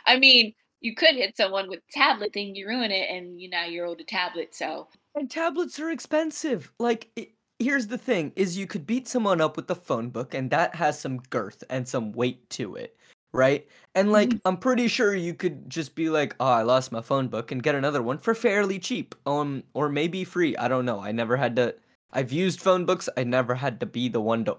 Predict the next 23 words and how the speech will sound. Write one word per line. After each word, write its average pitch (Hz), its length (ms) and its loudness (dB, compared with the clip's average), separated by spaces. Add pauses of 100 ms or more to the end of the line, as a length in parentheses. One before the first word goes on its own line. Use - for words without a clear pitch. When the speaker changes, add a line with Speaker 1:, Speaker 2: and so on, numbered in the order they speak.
(100)
Speaker 2:
order 104 320 0
one. 58 220 -12 (200)
So - 160 2
I 110 60 6
don't 131 160 6
know 131 80 8
Speaker 1:
<laughs> 127 240 8
Speaker 2:
how 131 180 2
expensive 160 500 2
they 123 140 2
ever 135 220 2
were. 113 260 -4 (180)
But 254 200 0
then, 254 160 6
like, 240 160 4
a 180 40 0
tablet 214 760 0
is, 175 180 0
like, 180 380 0 (100)
even 170 360 0
a 113 100 -4
cheap 330 420 -4
one, 127 340 -4